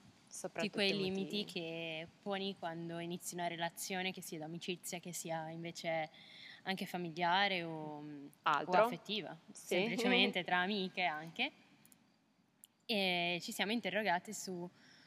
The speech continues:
Speaker 2: quali siano i veri, i reali limiti e come comunicarli al meglio senza far sentire l'altro a disagio e,
Speaker 1: Senza
Speaker 2: e
Speaker 1: invadere
Speaker 2: sentirsi
Speaker 1: spazi personali.
Speaker 2: Esatto.
Speaker 1: E come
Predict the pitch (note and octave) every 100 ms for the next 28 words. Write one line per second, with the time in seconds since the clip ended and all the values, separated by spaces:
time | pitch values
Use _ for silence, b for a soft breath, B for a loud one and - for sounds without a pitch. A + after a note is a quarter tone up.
0 | b - G#3+ G#3 G#3 - G3+ G3 G3 F#3
1 | F#3 F3+ E3+ F#3 F3 G#3+ F3 F3+ F3+ F3+
2 | F3+ F#3 F3+ G3 F#3+ F3 F3+ F3 - b
3 | b b G3+ A#3+ G#3 G#3+ B3+ C4+ - -
4 | - - _ _ _ _ _ - F#3+ F#3
5 | G3 E3+ F3+ F#3 E3+ F#3 E3+ E3 E3 F3+
6 | E3+ E3+ F3 - F3+ - F3+ F3 E3+ E3+
7 | F3+ F#3+ F3 E3+ F3+ F3+ F3 F3 F#3+ G3+
8 | - b b b b b _ _ _ -
9 | G3 E3+ D#3+ D#3 D#3+ D3+ F3 E3 F3 E3+
10 | E3+ F3+ F3+ F#3 F3 E3 - F3 E3+ E3+
11 | - E3 E3 E3 E3+ F3 F3 F3 F#3 -
12 | - - F3 E3 D#3 - F#3 F3+ - -
13 | - - G3 G3+ A3 - - - - -
14 | - A3+ A3 B3 A#3